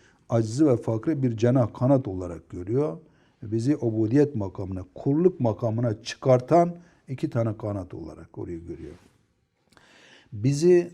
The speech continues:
aczimizle, fakrımızla, yani iki kanadımızla kulluk, ubudiyet makamına çıkaran Cenab-ı Allah bir de bize şefkat vermiş. O bulunduğumuz makamda,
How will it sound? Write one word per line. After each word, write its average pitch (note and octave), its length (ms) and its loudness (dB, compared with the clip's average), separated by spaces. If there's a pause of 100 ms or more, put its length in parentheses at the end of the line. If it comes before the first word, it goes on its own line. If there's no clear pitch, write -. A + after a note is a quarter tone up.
aczimizle, B2+ 800 4
fakrımızla, B2 1040 0
yani A2+ 220 0
iki - 240 -6
kanadımızla A#2 840 0 (600)
kulluk, B2+ 720 -4
ubudiyet A2 600 0
makamına G#2+ 680 -2
çıkaran G2+ 680 -4
Cenab-ı G2+ 500 -2
Allah B2+ 440 2 (380)
bir C3+ 200 -4
de G#2 160 -2
bize A2 180 0
şefkat - 580 -4
vermiş. D#2+ 680 -14 (1000)
O D#3+ 180 0
bulunduğumuz D#3 680 2
makamda, B2+ 720 4